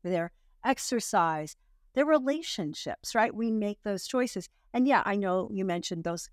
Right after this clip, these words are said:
big choices, right? Sometimes we are dealing with those big choices. Do I leave my partner? Do I move to a new state? Do I move out of my house because I suspect it's moldy? I mean, sometimes those are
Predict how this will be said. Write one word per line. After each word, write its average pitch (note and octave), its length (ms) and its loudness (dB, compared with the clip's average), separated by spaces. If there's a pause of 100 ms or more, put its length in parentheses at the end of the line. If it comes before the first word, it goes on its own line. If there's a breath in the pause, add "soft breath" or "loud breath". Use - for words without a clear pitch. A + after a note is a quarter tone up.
(380)
big A3 240 2
choices, D3+ 580 -4
right? F#3 260 4
Sometimes G#3+ 580 0
we G#3+ 140 0
are B3+ 320 4
dealing D#3 340 -2
with D#3 180 -6
those D#3 220 -6
big E3 200 -4
choices. D#3 480 -4
Do E3 140 0
I F#3 140 2
leave G3+ 380 -2
my A3+ 160 4
partner? E3 580 -2 (340)
Do F#3+ 180 2
I G3 120 6
move G3+ 260 -2
to A3 160 -2
a A3 40 2
new A3 140 2
state? B3 800 -2
Do G#3 220 0
I G3 280 2 (280)
move F3+ 340 -2
out G3+ 200 4
of A3+ 80 2
my G#3+ 300 2 (200)
house C4 380 0
because F#3 280 -4
I G3 100 2
suspect - 600 0
it's - 200 -6
moldy? A3+ 420 0
I F#3 100 -2
mean, G3 160 -2
sometimes C#4+ 440 2
those G#3 200 0
are F#3 200 4